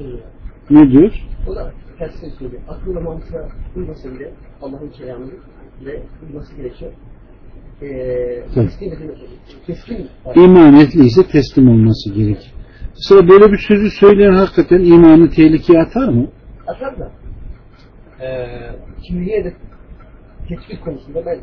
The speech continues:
Speaker 1: mesafeli duruyorum.
Speaker 2: Hı hı.
Speaker 1: Ama tabii ki, e, bu söylenen şeyler yanlış, İslam'a aykırı. Benim demek istediğim, Kur'an-ı Kerim'de bırak bu tezleri, aşağıyı, akıl mantık yürütmeyi,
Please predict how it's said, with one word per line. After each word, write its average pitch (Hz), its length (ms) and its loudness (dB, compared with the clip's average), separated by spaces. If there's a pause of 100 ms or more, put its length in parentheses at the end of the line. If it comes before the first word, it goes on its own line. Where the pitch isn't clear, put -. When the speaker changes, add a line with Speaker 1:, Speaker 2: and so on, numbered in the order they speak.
Speaker 1:
mesafeli 156 460 -12 (240)
duruyorum. 120 320 -18 (460)
Speaker 2:
Hı 120 80 -2
hı. 120 240 -2 (240)
Speaker 1:
Ama 165 160 -18
tabii 190 180 -14
ki, 160 120 -20 (220)
e, 127 40 -16
bu 139 320 -14
söylenen 147 360 -14
şeyler 147 320 -16
yanlış, 202 280 -10 (100)
İslam'a 160 300 -14
aykırı. 139 300 -20 (680)
Benim 254 240 -4
demek 220 200 -6
istediğim, 156 340 -14 (440)
Kur'an-ı 247 320 -8
Kerim'de 143 420 -14
bırak 226 180 -10 (280)
bu 175 120 -16
tezleri, 151 420 -16
aşağıyı, 156 400 -18 (220)
akıl 180 280 -16
mantık 170 320 -10
yürütmeyi, 147 340 -20